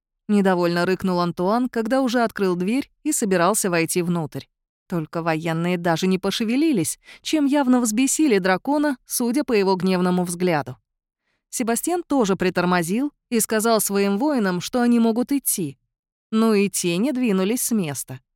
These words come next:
Тут мои мужчины уже оба притормозили и с легким удивлением посмотрели на меня. А я что? Я ничего, лежу на ручках и думаю о свежем воздухе. Но в комнату они так и не заходили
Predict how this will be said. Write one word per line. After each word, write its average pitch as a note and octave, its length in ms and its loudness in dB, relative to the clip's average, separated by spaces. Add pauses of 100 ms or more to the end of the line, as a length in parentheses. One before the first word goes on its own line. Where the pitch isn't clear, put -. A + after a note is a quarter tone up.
(680)
Тут F3 240 -2
мои G3 180 2
мужчины G3+ 440 2
уже G#3+ 220 2
оба G#3 260 4
притормозили F#3 720 0
и F3 80 2
с - 100 -4
легким C#4 340 -2
удивлением B3 540 2
посмотрели F3+ 640 0
на F#3+ 100 2
меня. G#3+ 400 2 (380)
А D4 120 -2
я G#3+ 220 2
что? E3 300 -6 (400)
Я G4 160 0
ничего, G3 560 -2 (160)
лежу C#4 280 2
на B3 160 4
ручках C#4+ 400 0
и A#3 60 0
думаю B3 320 2
о F3 60 0
свежем A3 340 0
воздухе. E3+ 560 -4 (580)
Но F3 140 -2
в - 100 -8
комнату G3+ 460 0
они F#3 220 0
так F#3+ 200 -2
и G3 40 0
не F#3+ 120 0
заходили F#3 720 -2